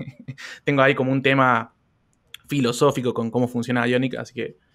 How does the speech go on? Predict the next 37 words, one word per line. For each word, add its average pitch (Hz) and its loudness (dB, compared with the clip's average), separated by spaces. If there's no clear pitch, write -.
Eh, 117 4
pero 143 6
me 139 6
gusta, 185 4
me 131 2
gusta 147 4
el 143 8
enfoque 143 2
que 131 -4
está 131 -2
tomando 135 4
ahora 135 6
de 117 4
React, 139 2
y 123 2
bueno, 127 2
justamente 127 -2
me 120 0
parece 120 -2
que 120 -2
está 135 2
bueno 147 8
hablar 139 8
de 147 6
la 135 2
tecnología, 127 2
digamos, 165 6
que 135 -8
está 147 6
tomando, 135 2
si - -18
se 120 -10
quiere, 147 2
por 123 -2
sorpresa, 127 -2
¿no? 147 4
al, 117 2